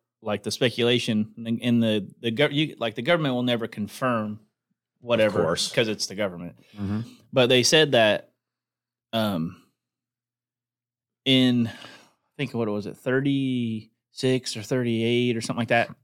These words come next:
Speaker 1: late thirties, before World War Two, um, the Nazis sent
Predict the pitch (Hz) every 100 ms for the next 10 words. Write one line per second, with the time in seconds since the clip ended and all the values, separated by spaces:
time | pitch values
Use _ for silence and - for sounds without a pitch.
0 | - 151 156 139 117 98 101 - _ _
1 | _ _ 127 127 156 151 131 113 104 -
2 | 101 117 _ _ _ _ _ _ _ _
3 | _ _ _ 123 123 120 107 98 92 -
4 | _ _ _ _ _ _ _ 120 110 131
5 | 143 120 110 - - _ _ _ - -
6 | 123 117 -